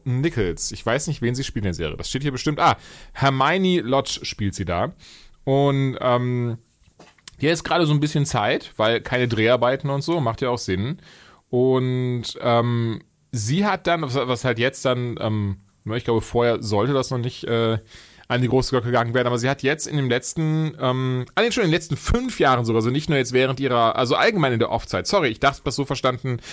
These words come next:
dass sie das quasi gerade jetzt so macht, aber nein, in den letzten fünf Jahren, ähm,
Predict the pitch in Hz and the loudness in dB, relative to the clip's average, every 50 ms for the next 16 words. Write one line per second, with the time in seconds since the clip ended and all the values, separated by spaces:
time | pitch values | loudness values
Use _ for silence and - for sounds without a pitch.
0 | - - - - 120 - 117 120 110 - - 120 110 107 110 110 104 101 107 123 | -16 -6 -4 -2 -2 0 0 -2 0 0 0 -2 0 2 2 2 2 2 2 0
1 | 120 - - 139 113 107 - 175 170 190 202 180 135 120 151 156 - 156 151 156 | 0 0 -2 -2 -2 -2 -2 -2 0 0 0 0 0 0 -2 -2 -4 -4 -4 -4
2 | 143 - 123 104 110 135 143 160 165 165 175 185 - - - - - - - - | -2 0 0 0 0 0 0 -2 -2 -4 -6 -8 -12 -18 -20 -20 -20 -20 -4 2
3 | - 127 131 139 139 139 139 139 139 147 | 4 4 6 4 4 2 0 0 0 -2